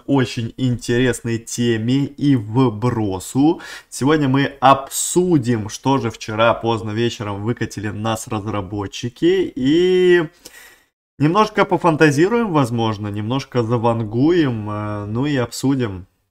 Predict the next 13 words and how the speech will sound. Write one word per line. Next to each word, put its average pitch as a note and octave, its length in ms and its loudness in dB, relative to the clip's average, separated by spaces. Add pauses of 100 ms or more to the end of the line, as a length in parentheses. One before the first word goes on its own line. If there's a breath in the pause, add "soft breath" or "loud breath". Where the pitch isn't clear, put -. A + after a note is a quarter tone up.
(380)
Хэллоуин, B2 400 0 (220)
который A2 560 -4
стартует A#2+ 580 -4
уже A2 220 -4
совсем-совсем G#2+ 720 -10
скоро, E3 320 0
по A#2 220 0
моей A2+ 480 -2
информации, A2+ 1160 -2
по A#2+ 160 -6
моему A2 340 -4
видению, D#3 580 -2 (320 loud breath)
уже B2+ 760 2